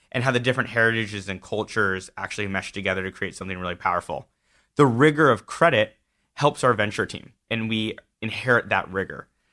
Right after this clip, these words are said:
The opportunistic nature of venture and sort of the creativity of venture helps educate our lending business. I'm trying to figure out what crypto does for the others in terms of thought. I guess they're just very volatile, and we're all sort of hanging on the table white-knuckled now. You know, I think those cultures bleed together.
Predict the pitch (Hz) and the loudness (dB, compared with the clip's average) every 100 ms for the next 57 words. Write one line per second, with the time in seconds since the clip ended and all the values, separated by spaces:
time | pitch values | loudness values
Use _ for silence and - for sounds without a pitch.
0 | _ - 135 135 127 110 139 139 - 139 | _ -4 0 2 4 4 2 0 -4 -4
1 | 135 - 110 123 120 123 131 117 104 101 | -2 -4 -6 -2 -2 0 0 2 2 -2
2 | 98 107 101 113 104 - - 107 98 175 | -2 -2 0 -2 -2 -2 0 0 0 -4
3 | 135 120 101 104 98 101 98 - _ _ | 0 0 0 -2 -2 -2 -2 -4 _ _
4 | - 139 - - 117 113 - 107 98 - | 0 0 0 -2 -2 -2 -2 0 0 -2
5 | _ _ 104 101 101 104 98 90 78 - | _ _ 2 2 2 -2 -4 -8 -12 -18
6 | - _ _ _ _ _ - 127 - 180 | -20 _ _ _ _ _ -2 0 4 4
7 | 185 180 151 143 117 - 127 160 160 156 | 4 4 4 6 4 0 -4 0 0 0
8 | - 165 156 160 160 165 151 143 151 147 | 0 0 0 0 2 0 -2 0 0 0
9 | 147 151 147 - _ - - 127 139 139 | 4 6 6 2 _ -10 -2 0 0 -2
10 | 120 120 113 120 107 107 110 123 120 110 | -2 0 4 4 6 4 4 4 4 6
11 | 104 107 - 107 101 123 113 107 101 98 | 6 6 2 -2 -2 -2 2 2 2 0
12 | 110 104 95 98 120 127 143 143 156 151 | -2 0 0 0 0 -2 -2 -2 -4 -6
13 | - - - - 151 139 131 170 175 170 | -10 -18 -18 -8 0 2 2 0 0 0
14 | - 147 135 127 - 117 104 98 92 - | 2 0 0 -4 -2 -4 0 0 0 -4